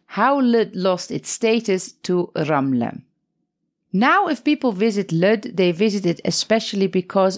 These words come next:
of its connection with Saint George. And Saint George, I have to tell you this story because it's interesting and it is very important.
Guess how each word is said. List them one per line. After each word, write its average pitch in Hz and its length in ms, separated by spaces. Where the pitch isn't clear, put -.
of 175 160
its - 220
connection 160 640
with 160 240
Saint 160 500
George. 139 600
And 202 300
Saint 226 280
George, 269 320
I 190 140
have 190 260
to 180 100
tell 185 280
you 170 140
this 160 180
story 143 580
because 190 320
it's 180 200
interesting 196 840
and 170 400
it 170 120
is 165 180
very 240 560
important. 151 680